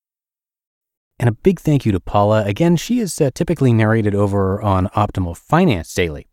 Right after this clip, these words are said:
So to hear a lot more from her, you should definitely check out that show. A little bit about Paula. She is a podcast host, writer, speaker, and media commentator on financial independence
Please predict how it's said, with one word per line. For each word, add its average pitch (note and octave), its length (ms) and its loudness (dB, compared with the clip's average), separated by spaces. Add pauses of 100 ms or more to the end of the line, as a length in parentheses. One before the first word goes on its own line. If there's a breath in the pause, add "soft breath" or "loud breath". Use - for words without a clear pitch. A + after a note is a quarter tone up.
(140)
So - 120 -4
to G#2 80 -2
hear G#2+ 140 -2
a F#2+ 60 -2
lot G2 220 -2
more C#3+ 180 2
from D3 160 -2
her, B2 220 0 (300)
you - 80 -16
should F#2+ 160 -8
definitely F#2 360 -4
check - 280 -4
out E2 220 -4
that D#2+ 200 -6
show. - 240 -10
A - 560 -18
little E3+ 120 4
bit D3+ 160 0
about C#3+ 280 -2
Paula. F#3+ 340 -6
She C#3+ 380 -4
is A2+ 280 -2
a G2+ 100 -4 (120)
podcast D3+ 580 -2
host, D#3+ 420 -2 (360)
writer, C#3+ 480 0
speaker, D3 640 0 (100)
and A2 240 2
media E3 340 0
commentator F2+ 800 0
on F#2 220 -2
financial C3+ 480 0
independence G2 680 0